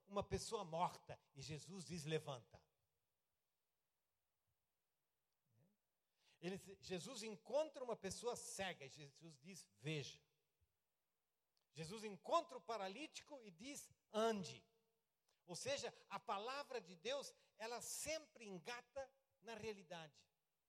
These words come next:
No momento de vida, da experiência, e tantas, tantas e tantas vezes ela engata na dor.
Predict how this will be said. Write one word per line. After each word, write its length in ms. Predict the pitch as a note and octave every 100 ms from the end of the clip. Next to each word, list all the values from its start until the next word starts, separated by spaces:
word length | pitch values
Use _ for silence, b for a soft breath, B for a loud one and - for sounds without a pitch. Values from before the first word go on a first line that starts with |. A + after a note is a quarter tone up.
| _ _ _ _ _ _ _ _ _ -
No 80 | F#3+
momento 400 | A#3 A3+ C4+ -
de 140 | G#3 G#3
vida, 400 | E3+ A#3 D#3 B2
da 100 | A3+
experiência, 880 | A#3 - A3 G3 A3+ C4+ - F#3 - B B
e 80 | G#3+
tantas, 720 | _ D#4 F4+ E4 - F3 - -
tantas 540 | D#4+ E4+ C#4+ E3+ B2+
e 60 | E3 _
tantas 480 | D4+ E4 - F#3 B2+
vezes 280 | F#3 D4 G3+
ela 140 | F#3+
engata 460 | F3+ A3 C#4+ - D4+ _
na 120 | C4
dor. 280 | B3+ F3+ F3+